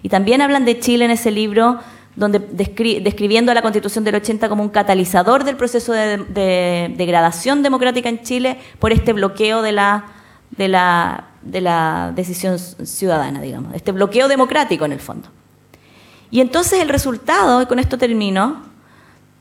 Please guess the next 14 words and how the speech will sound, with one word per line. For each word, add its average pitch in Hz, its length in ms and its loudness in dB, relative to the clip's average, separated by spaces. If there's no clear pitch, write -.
es 262 200 4
que - 160 0
tenemos 254 440 2
en 247 200 2
Chile 277 560 0
una 254 200 2
democracia 240 500 0
semisoberana 226 720 0
de 202 100 -2
dos 302 180 2
niveles. 233 440 0
Por 202 180 2
un 269 160 4
lado, 294 440 4